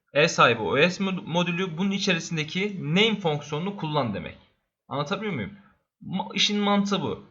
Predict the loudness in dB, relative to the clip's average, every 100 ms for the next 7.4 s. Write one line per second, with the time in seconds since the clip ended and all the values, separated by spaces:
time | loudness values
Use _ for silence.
0 | _ _ 0 2 2 -2 -4 -8 -4 0
1 | 2 2 -2 -2 -2 -2 0 2 2 2
2 | 2 0 -2 -4 -6 -8 -10 -14 -12 -6
3 | -2 0 0 -4 -4 -4 0 0 0 -2
4 | 0 0 0 -2 -2 -2 -2 -4 -4 -8
5 | -6 -6 -4 -8 -2 0 0 -2 0 2
6 | 2 0 -2 0 4 4 4 2 -4 -8
7 | -8 -10 -12 -20